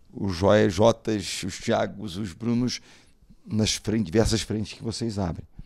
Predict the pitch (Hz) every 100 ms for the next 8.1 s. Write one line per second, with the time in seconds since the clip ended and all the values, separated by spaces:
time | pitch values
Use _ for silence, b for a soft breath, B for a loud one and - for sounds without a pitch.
0 | b b b b - 78 120 107 107 92
1 | 82 127 131 101 - - 98 107 113 b
2 | b b b - 98 - 107 - 82 73
3 | - - _ - _ - - - - -
4 | - 98 - - - - 101 101 95 -
5 | 85 - - - B B _ _ _ _
6 | _ _ _ _ _ _ b b - -
7 | 147 127 - 107 98 92 92 101 123 -